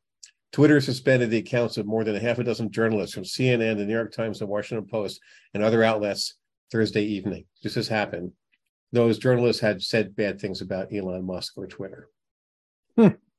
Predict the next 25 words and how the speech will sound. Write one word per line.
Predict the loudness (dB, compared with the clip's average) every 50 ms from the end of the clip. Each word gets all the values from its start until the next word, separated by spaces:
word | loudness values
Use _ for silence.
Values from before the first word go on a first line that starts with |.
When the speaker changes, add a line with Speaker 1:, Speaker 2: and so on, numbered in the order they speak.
| _ _ -14
Speaker 1:
So | -2 0 2 2 4 2 0 -2 -6 -10 _ _ _ _ _ _
he's | -4 -4 2
taking | 4 6 6 6 6 6 6 6
out, | 6 6 6 4 2 0 -6 _ _ _ _ _ _ _ _ _ _ _ _
what | -2 0 0 2
is | 2 0 0
that, | -2 -4 -6
the | -10 -4
fifth | -2 -2 0 0
estate | -2 -2 2 2 4 4 2 0 -4 -10
or | -10
the | -10 -8 -6
fourth | -4 -4 -4 -4
estate, | -4 -4 -2 0 2 2 0 -2 -6 _
whatever | -4 -2 0 0 0 0
it |
is, | 0 0 0 0
<laughs> |
the | 0 -2
journalist | 0 2 4 4 6 6 6 6 4 4 0
Speaker 2:
Mm-hmm. | -4 -6 -4 -4
Speaker 1:
estate? | -2 -2 0 0 0 0 -4 -8 _ _ _ _ _ _ _ _ _ _ 0
Anyway, | 2 4 4 4 2 0 -2 -2
Speaker 2:
Yeah. | 2 4
Speaker 1:
so, | 4 4 4 2 -2